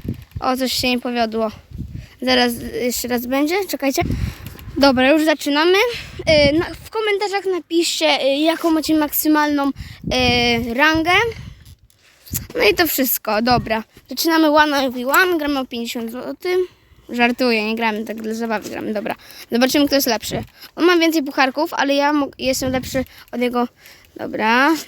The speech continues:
nawalamy go. Jest... o, u-, uderzyłem go. Dobra, on mnie uderzył, o nie, zg-, żyje, żyje, żyje. Dobra, chwilę się rodzimy. Oj, no i nie żyje.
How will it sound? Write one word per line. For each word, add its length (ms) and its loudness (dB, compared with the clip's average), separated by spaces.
nawalamy 500 0
go. 260 4
Jest... 340 -2
o, 300 2
u-, 120 -2
uderzyłem 560 -2
go. 260 4
Dobra, 280 -2
on 120 4
mnie 160 8
uderzył, 240 4
o 220 4
nie, 300 6
zg-, 200 -8
żyje, 260 0
żyje, 280 4
żyje. 280 4
Dobra, 340 0
chwilę 320 0
się 120 -2
rodzimy. 440 0
Oj, 320 2
no 180 2
i 120 2
nie 120 -4
żyje. 220 -14